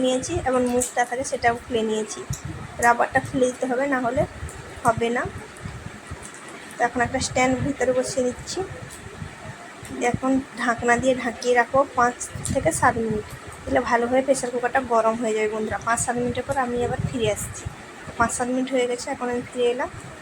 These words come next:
তো খুব সুন্দরভাবে চারিদিকে গরম হয়ে গেছে। এখন আমি কেকটা বসিয়ে নিচ্ছি বন্ধুরা। তো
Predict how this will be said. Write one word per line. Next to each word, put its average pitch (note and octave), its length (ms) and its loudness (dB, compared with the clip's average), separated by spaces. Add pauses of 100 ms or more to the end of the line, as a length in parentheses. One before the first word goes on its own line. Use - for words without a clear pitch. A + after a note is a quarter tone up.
(300)
তো - 60 -4 (100)
খুব B3 120 -4 (120)
সুন্দরভাবে B3 520 2
চারিদিকে A#3+ 400 2 (540)
গরম A#3+ 320 6
হয়ে B3+ 180 4
গেছে। A#3+ 200 0 (2250)
এখন B3 180 -6 (100)
আমি C4+ 120 2 (460)
কেকটা B3+ 360 4
বসিয়ে B3 340 2
নিচ্ছি A3 300 -6
বন্ধুরা। A3 340 -2 (4000)
তো - 40 -4